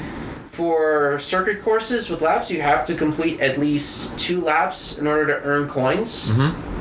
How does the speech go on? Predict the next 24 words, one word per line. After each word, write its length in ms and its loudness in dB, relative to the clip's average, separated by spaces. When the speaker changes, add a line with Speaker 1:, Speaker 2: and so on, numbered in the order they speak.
Speaker 1:
Uh, 500 2
because 480 0
some 140 2
of 40 0
these, 200 -2
some 300 2
custom 380 0
made, 260 0
so 160 0
you 140 0
can 160 0
race 340 0
custom 340 0
made 160 0
courses 300 0
in 80 0
multiplayer, 420 0
and 120 0
some 180 0
of 80 -2
them 160 2
are 100 0
really 300 0
long. 340 0